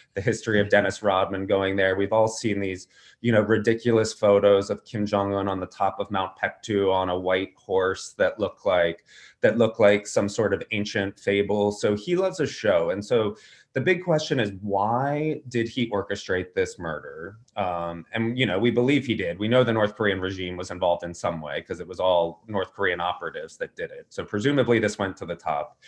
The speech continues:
Speaker 1: Why did he orchestrate this in a way that was such a public spectacle, that literally was a reality show, when it could have been done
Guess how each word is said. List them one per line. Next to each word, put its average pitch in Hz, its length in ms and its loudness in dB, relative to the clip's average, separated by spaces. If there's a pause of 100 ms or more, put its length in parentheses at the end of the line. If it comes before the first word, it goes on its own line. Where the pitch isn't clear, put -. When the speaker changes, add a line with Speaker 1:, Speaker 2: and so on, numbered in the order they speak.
(540)
Speaker 1:
Why 123 340 4
did 165 220 2
he 131 240 0
orchestrate 104 720 0
this 92 240 0
in 95 180 -6
a 92 80 -2
way 87 460 0
that 92 180 -6
was 90 160 -10
such - 580 -2
a 95 220 -6
public 90 540 -4 (180)
spectacle, - 920 -10
that 113 160 2
literally 139 480 4
was 98 220 2
a 98 80 0
reality 90 520 -2
show, 90 360 -2
when 104 160 -2
it 107 180 -4
could 117 160 -4
have 104 260 -2
been 95 240 0
done 87 500 -2